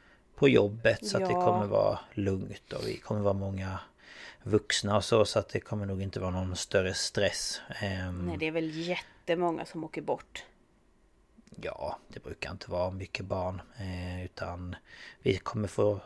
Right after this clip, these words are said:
Speaker 1: syssla med massa annat och det är ju skönt att hinna med grejer man inte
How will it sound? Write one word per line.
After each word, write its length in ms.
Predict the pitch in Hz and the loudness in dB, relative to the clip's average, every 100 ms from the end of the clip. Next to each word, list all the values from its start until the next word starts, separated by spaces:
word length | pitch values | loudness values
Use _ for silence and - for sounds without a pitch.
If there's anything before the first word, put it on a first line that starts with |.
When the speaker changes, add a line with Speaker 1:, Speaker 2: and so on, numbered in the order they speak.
| - _ _ | -16 _ _
Speaker 1:
syssla 400 | - 117 - 110 | -8 -4 -2 0
med 140 | 110 | 0
massa 240 | 104 98 110 | 0 0 2
annat 460 | 107 107 104 - | 2 2 -4 -4
och 60 | - | -2
det 280 | 104 104 104 101 - - - - - | 2 4 2 -2 -12 -20 -20 -20 2
är 80 | 127 | 4
ju 60 | |
skönt 380 | - 120 113 113 | 10 10 10 8
att 60 | 113 | 2
hinna 160 | 117 | 4
med 200 | 113 107 | 4 4
grejer 240 | 107 107 104 | 6 6 6
man 180 | 101 101 | 2 0
inte 420 | 101 - 98 | 0 0 0